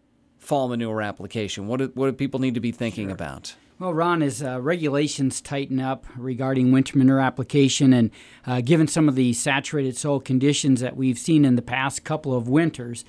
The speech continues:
Speaker 2: uh, the goal of emptying the manure storage structure in the fall to provide room for winter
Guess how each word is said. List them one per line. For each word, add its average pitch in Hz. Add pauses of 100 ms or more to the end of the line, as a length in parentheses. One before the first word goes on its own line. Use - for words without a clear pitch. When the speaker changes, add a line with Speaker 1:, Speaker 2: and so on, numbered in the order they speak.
(420)
Speaker 2:
uh, 131
the 131
goal 202
of 175
emptying 165
the 156
manure 143
storage 151
structure 160
in 139
the 127
fall 147
to 139
provide 131
room 151
for 131
winter 139